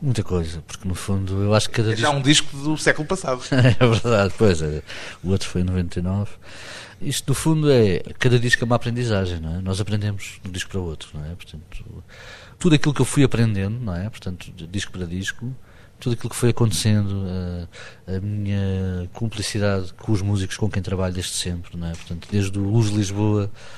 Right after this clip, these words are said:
Speaker 1: logo a seguir ao Luz de Lisboa, portanto, quando comecei a trabalhar com o Ricardo Parreira e com o Marco Oliveira.
Speaker 2: Portanto, é uma espécie de tribo.
Speaker 1: É, um bocado, um, é como se fosse uma banda, não é? Portanto, no fundo, fomos criando, fomos, e não é só o facto de fazer um disco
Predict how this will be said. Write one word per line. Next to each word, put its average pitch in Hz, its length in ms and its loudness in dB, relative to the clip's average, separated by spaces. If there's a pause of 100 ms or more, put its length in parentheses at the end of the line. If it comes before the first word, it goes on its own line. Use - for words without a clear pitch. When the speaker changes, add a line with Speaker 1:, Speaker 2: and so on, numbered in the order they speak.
(140)
Speaker 1:
logo 123 200 8
a 120 40 6
seguir 117 160 0
ao 113 60 4
Luz 104 140 0
de 101 80 -4
Lisboa, 101 260 0
portanto, 95 220 -8
quando 98 160 -6
comecei 98 220 -6
a - 20 -12
trabalhar 90 240 -2
com - 80 -8
o - 40 -6
Ricardo 87 260 -4
Parreira 82 300 -4
e - 20 -8
com - 120 -6
o 85 40 -2
Marco 82 280 -4
Oliveira. 80 460 -4 (300)
Speaker 2:
Portanto, - 240 -10
é - 20 -4
uma 139 80 -4
espécie 147 280 0
de - 60 -4
tribo. 110 400 -2 (280)
Speaker 1:
É, 127 280 6
um 127 60 2
bocado, 117 380 4
um, 104 120 -2
é 92 140 -2
como - 160 -4
se - 60 -4
fosse - 120 -4
uma 131 120 6
banda, 139 280 8
não 98 120 4
é? 113 120 4
Portanto, 98 260 -4
no 101 80 -6
fundo, 104 260 -6
fomos 117 240 -4
criando, 110 360 2
fomos, 104 300 -2 (420)
e 147 220 2
não 143 100 8
é 143 120 10
só 135 400 8
o 123 60 2
facto - 380 0
de 113 360 -2
fazer 113 240 0
um 135 80 0
disco 104 340 -2